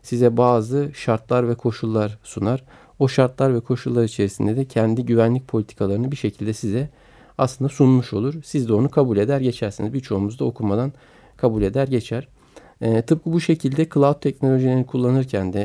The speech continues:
yani Google'ı, Gmail'i, e, işte Yandex'i,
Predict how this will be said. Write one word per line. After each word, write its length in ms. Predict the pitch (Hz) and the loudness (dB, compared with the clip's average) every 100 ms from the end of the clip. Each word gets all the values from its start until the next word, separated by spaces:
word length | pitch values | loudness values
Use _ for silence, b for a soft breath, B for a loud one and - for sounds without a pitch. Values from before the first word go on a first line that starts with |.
| 110 | -2
yani 180 | 98 104 | -4 -2
Google'ı, 540 | 120 120 110 98 95 | 0 2 2 0 -2
Gmail'i, 720 | 101 113 113 104 92 90 92 - b b b b - | -2 0 2 4 2 -2 -4 -10 b b b b -8
e, 260 | 101 101 - | -4 -4 -6
işte 480 | - 104 101 101 107 | -8 -4 -4 -4 0
Yandex'i, 260 | 110 147 | 4 6